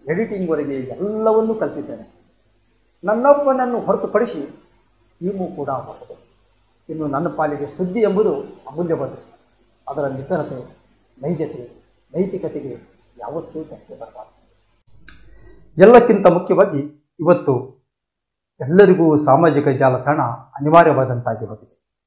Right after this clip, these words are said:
ಆ ಅನಿವಾರ್ಯತೆಯೊಂದಿಗೆ ನಾನೂ ಸಾಗಬೇಕು. ಸಮಾಜಕ್ಕೆ, ಅದರಲ್ಲೂ ಮುಖ್ಯವಾಗಿ ಸೋಷಿಯಲ್ ಮೀಡಿಯಾ ಬಳಸುವ ಯುವಜನತೆಯೊಂದಿಗೆ ಸಂವಾದ ನಡೆಸಬೇಕು. ನಿತ್ಯ ಘಟಿಸುವ ಘಟನೆಗಳ ಸುದ್ದಿಯೊಂದಿಗೆ ಆಗಾಗ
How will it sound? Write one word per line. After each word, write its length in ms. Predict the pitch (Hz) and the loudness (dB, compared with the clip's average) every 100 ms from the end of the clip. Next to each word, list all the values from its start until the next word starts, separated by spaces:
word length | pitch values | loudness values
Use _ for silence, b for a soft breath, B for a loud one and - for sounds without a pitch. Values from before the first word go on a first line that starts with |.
| _ _ _ _ | _ _ _ _
ಆ 300 | 131 127 110 | 2 2 2
ಅನಿವಾರ್ಯತೆಯೊಂದಿಗೆ 960 | 123 135 143 139 139 147 139 123 120 - _ - | -2 2 4 4 2 0 0 -2 -6 -12 _ 2
ನಾನೂ 280 | 120 180 185 | 6 6 6
ಸಾಗಬೇಕು. 680 | - 123 110 - - _ _ _ _ _ _ _ | 4 0 -2 -14 -20 _ _ _ _ _ _ _
ಸಮಾಜಕ್ಕೆ, 920 | - 139 147 143 135 139 139 - _ - | -8 0 2 2 -2 -6 -8 -14 _ -8
ಅದರಲ್ಲೂ 420 | 120 180 170 135 | 2 4 6 4
ಮುಖ್ಯವಾಗಿ 760 | 123 151 156 156 147 123 - - - | -2 -4 0 2 2 -2 -6 -16 -14
ಸೋಷಿಯಲ್ 460 | - 208 240 214 | 2 6 8 6
ಮೀಡಿಯಾ 200 | 190 190 | 6 6
ಬಳಸುವ 600 | 165 156 151 131 120 - - _ 143 | 8 6 2 0 -2 -6 -18 _ 2
ಯುವಜನತೆಯೊಂದಿಗೆ 1080 | 170 185 160 151 147 139 127 117 117 - - | 4 6 4 4 2 2 0 -4 -6 -16 -10
ಸಂವಾದ 360 | - 143 175 | -2 6 6
ನಡೆಸಬೇಕು. 560 | 151 127 - - - - _ _ _ _ _ _ | 6 2 -4 -10 -18 -20 _ _ _ _ _ _
ನಿತ್ಯ 260 | 160 160 156 | -4 0 0
ಘಟಿಸುವ 520 | 143 139 139 131 120 | 2 -2 0 0 0
ಘಟನೆಗಳ 400 | 120 165 160 143 117 - - - _ | -2 0 2 4 4 0 -10 -20 _
ಸುದ್ದಿಯೊಂದಿಗೆ 920 | - 180 175 160 151 185 139 - - - - | 0 2 6 6 6 4 2 0 -6 -16 -4
ಆಗಾಗ 380 | 117 156 151 | 0 6 6